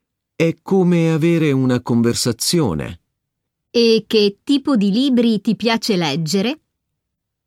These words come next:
Speaker 1: Direi quelli di fantascienza. Mi piace il fatto che questi libri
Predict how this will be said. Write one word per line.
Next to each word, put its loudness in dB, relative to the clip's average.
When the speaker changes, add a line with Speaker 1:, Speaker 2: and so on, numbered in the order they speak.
Speaker 1:
Direi 0
quelli 0
di 0
fantascienza. -4
Mi 2
piace -2
il -2
fatto -4
che -10
questi -2
libri -2